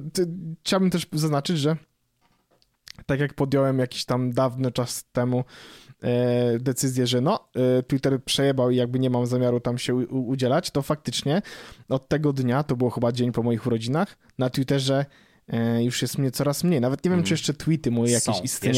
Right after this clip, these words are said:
Speaker 2: jeszcze
Speaker 1: na
Speaker 2: są.
Speaker 1: tym
Speaker 2: Wczoraj
Speaker 1: etapie.
Speaker 2: sprawdzałem, bo tam coś, e, czegoś szukałem, e, to jeszcze, jeszcze jakieś pojedyncze
Speaker 1: Bo
Speaker 2: zostały.
Speaker 1: pewno mają, bo, bo ja chyba parę wybrałem, które mają
Speaker 2: A.
Speaker 1: zostać, typu właśnie, czy to link do mojego, e, Mastodona,
Speaker 2: Jasne.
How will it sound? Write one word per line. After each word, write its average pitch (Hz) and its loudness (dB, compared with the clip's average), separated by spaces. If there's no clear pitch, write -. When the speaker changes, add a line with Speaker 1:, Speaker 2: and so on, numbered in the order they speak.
Speaker 2:
jeszcze 113 2
Speaker 1:
na 110 2
Speaker 2:
są. - -2
Speaker 1:
tym 107 -4
Speaker 2:
Wczoraj 127 0
Speaker 1:
etapie. 95 -4
Speaker 2:
sprawdzałem, 110 -2
bo 107 -4
tam 107 -6
coś, - -6
e, 98 -6
czegoś 101 -8
szukałem, 101 -4
e, 90 -6
to 95 -6
jeszcze, 92 -4
jeszcze 92 -6
jakieś - -10
pojedyncze 98 -4
Speaker 1:
Bo 92 -6
Speaker 2:
zostały. 127 -2
Speaker 1:
pewno 151 2
mają, 160 2
bo, 143 -2
bo 156 2
ja 156 4
chyba 151 0
parę 156 2
wybrałem, 139 2
które 135 0
mają 135 2
Speaker 2:
A. - 0
Speaker 1:
zostać, 135 0
typu 127 -4
właśnie, 127 0
czy 139 -2
to 135 2
link 131 2
do 127 0
mojego, 123 2
e, 117 0
Mastodona, 143 0
Speaker 2:
Jasne. - -10